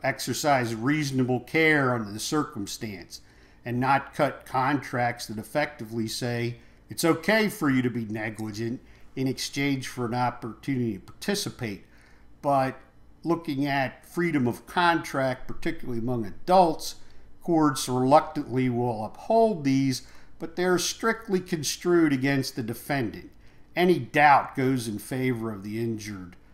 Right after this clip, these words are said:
plaintiff. And although a release need not be perfect, it should constitute a clear, unequivocal waiver with specific reference to a defendant's negligence,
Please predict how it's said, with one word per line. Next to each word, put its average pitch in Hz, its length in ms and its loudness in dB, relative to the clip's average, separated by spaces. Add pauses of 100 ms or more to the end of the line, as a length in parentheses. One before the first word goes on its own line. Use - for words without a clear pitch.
(200)
plaintiff. 127 520 -4 (1000)
And 120 140 -6
although 147 380 4
a 131 140 2
release 143 520 0
need 135 260 -2
not 123 380 0
be 101 260 -8 (720)
perfect, 196 600 2 (1080)
it 135 160 -6
should 185 480 4
constitute 156 840 2
a 127 80 4
clear, 175 600 4
unequivocal 156 760 0
waiver 143 580 2 (580)
with 123 180 -4
specific 175 760 0
reference 143 680 6
to 139 180 -2
a 135 40 2
defendant's 143 800 -2
negligence, 127 800 -2